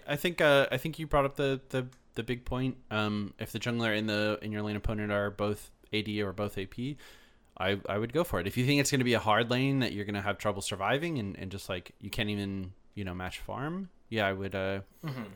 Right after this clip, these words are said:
Speaker 1: I, I would go ahead and, and take, you know, double defensive.
Speaker 2: Yeah, I also a lot of times will do that bottom if they have, like, a mixed poke lane and I'm a melee support,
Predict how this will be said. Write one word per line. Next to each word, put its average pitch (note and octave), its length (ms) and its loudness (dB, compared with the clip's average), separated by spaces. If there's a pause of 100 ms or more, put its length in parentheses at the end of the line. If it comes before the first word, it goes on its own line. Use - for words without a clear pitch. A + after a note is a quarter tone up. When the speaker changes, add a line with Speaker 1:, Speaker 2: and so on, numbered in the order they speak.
(140)
Speaker 1:
I, G2 220 0
I G2 80 2
would G2+ 140 -2
go G2+ 120 4
ahead G2+ 240 2
and, G#2+ 380 -2
and G#2 120 -6
take, A2 220 -6 (380)
you G#2+ 80 -8
know, G2+ 120 -2
double A2 240 2
defensive. A#2 500 -6 (640)
Speaker 2:
Yeah, C3 260 -4
I E3 100 2
also B3 320 4
a F3 100 2
lot B2 160 2
of B2 60 -6
times A#2 420 -2
will B2+ 80 -6
do B2 140 -4
that A2+ 260 0
bottom C3+ 680 0 (480)
if C#3 180 -4
they B2+ 80 0
have, B2 160 2
like, B2 140 -2
a A2+ 40 -2
mixed G#2+ 560 -6
poke G#2 320 -12
lane D3 300 -2
and A#2+ 100 0
I'm A2 140 0
a G#2 40 -6
melee G#2 340 -6
support, E3+ 640 -4